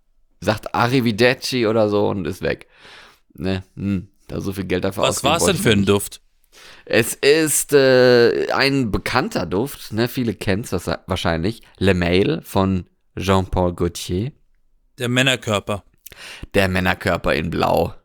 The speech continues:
Speaker 1: gestreift.
Speaker 2: Weiß ich nicht, vielleicht wegen der Flaschenform. Ähm,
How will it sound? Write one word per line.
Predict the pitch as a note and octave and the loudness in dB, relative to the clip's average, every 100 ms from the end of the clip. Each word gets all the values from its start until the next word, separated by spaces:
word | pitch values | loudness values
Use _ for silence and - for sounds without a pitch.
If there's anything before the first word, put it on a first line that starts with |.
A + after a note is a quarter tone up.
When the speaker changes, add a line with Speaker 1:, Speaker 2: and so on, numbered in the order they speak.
| _ _ | _ _
Speaker 1:
gestreift. | - - D2 C2 - - - _ _ _ | -12 -10 -8 -8 -10 -16 -20 _ _ _
Speaker 2:
Weiß | A#2 A#2+ | -8 -6
ich | A2 | -6
nicht, | G#2 G2 - | -6 -8 -2
vielleicht | A#2+ A#2 | -2 0
wegen | B2 A#2+ | 0 2
der | A2+ | 0
Flaschenform. | A2 A#2+ B2 C3+ - C3+ C3+ - - - | 0 0 0 -2 -2 -2 -2 -8 -20 -14
Ähm, | - A2 G#2+ G2+ | -2 0 2 0